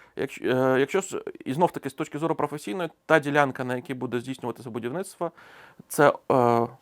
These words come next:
потенційне будівництво, скажімо так. Е, це одна з найбільш цікавих на сьогоднішній день ділянок, які залишилися в Києві. Вона відноситься до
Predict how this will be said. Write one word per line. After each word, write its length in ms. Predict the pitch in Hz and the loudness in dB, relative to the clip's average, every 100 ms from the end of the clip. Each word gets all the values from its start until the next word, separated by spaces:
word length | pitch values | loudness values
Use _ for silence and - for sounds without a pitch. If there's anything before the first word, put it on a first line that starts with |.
| _ _ _ | _ _ _
потенційне 500 | 135 147 131 127 101 | 2 2 2 2 0
будівництво, 480 | 98 92 101 101 90 | 0 -2 -4 -6 -8
скажімо 360 | - 107 104 | -6 -6 -6
так. 240 | - 87 - - _ _ _ - | -8 -10 -14 -20 _ _ _ -10
Е, 340 | 123 131 120 117 | -6 -4 -4 -4
це 160 | - 156 | -2 0
одна 280 | - 156 151 | 0 0 -2
з 40 | |
найбільш 580 | 147 135 147 - - _ _ - | -2 -4 -6 -8 -14 _ _ -16
цікавих 480 | - 147 135 110 117 | -4 4 4 4 -4
на 80 | |
сьогоднішній 500 | 113 123 117 117 - | -10 -8 -6 -8 -12
день 260 | 117 120 - - | -10 -8 -8 -8
ділянок, 400 | 127 123 113 107 | -2 0 -2 -4
які 160 | - | -8
залишилися 420 | 123 117 - - | -6 -6 -8 -18
в 100 | - | -16
Києві. 320 | - 196 185 185 _ - _ | -12 -8 -8 -8 _ -20 _
Вона 220 | - 139 156 | -6 -2 0
відноситься 500 | 143 147 123 - 135 | 0 -2 -4 -10 -4
до 340 | 135 135 - | 2 2 0